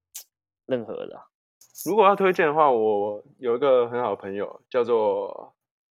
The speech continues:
Speaker 2: 大周啦，大家都叫他 Ninja，然后他在桃园有一个工作室，他是专门在做手绘的，就是那种 pinstripe。嗯，你看很多那种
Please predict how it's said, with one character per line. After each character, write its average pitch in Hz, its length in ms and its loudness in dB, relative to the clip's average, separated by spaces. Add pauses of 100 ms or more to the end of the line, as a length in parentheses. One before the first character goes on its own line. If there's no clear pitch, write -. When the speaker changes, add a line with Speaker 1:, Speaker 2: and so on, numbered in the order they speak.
(100)
Speaker 2:
大 127 180 2
周 101 240 -2
啦， - 200 -10 (1120)
大 135 80 -4
家 135 160 2
都 131 100 -2
叫 123 220 -4
他 123 60 -10
Ninja， 117 400 -10 (320)
然 110 120 -14
后 120 220 -8
他 131 180 -8
在 131 280 -2
桃 113 260 -6
园 110 220 -10
有 104 240 -12
一 - 20 -14
个 104 240 -8
工 110 220 -12
作 107 180 -8
室， 101 300 -18
他 120 120 -10
是 127 160 -12
专 123 160 -8
门 104 160 -12
在 113 180 -6
做 107 460 -8 (460)
手 95 300 -8
绘 110 200 -6
的， - 160 -20 (460)
就 123 100 -16
是 120 280 -10
那 120 80 -10
种 98 160 -12
pinstripe。 113 580 -8 (360)
嗯， 113 400 -14
你 110 40 -16
看 151 220 -6
很 123 100 -10
多 117 160 -6
那 127 80 -8
种 98 420 -12